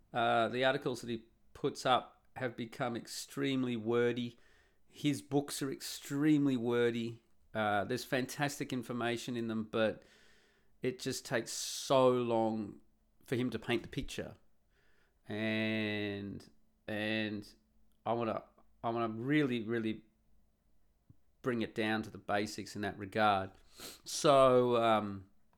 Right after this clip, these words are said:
so yeah, um, maybe I'll do that. Maybe I'll just do the one article a week, the links and the podcast. You guys let me know what you think on that. Um,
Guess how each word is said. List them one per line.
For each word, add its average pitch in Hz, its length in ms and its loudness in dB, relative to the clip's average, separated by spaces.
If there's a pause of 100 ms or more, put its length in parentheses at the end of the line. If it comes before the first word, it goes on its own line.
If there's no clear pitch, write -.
(1400)
so - 240 2
yeah, 139 480 6 (400)
um, 107 800 0 (580)
maybe 180 260 6
I'll 165 120 6
do 151 200 -2
that. 123 220 4
Maybe 127 220 4
I'll 120 100 4
just 117 240 -6
do 123 100 -4
the 113 80 -4
one 120 200 -2
article 113 360 0
a 104 60 -4
week, 101 440 -4 (200)
the 113 120 0
links 113 460 -4
and 110 220 0
the 104 60 -2
podcast. 110 640 0
You 135 100 -4
guys 120 240 2
let 123 140 -4
me 120 80 -6
know 117 160 -2
what 113 140 2
you - 60 -12
think - 500 -6 (600)
on 123 240 -2
that. 107 320 -2 (360)
Um, 107 420 -8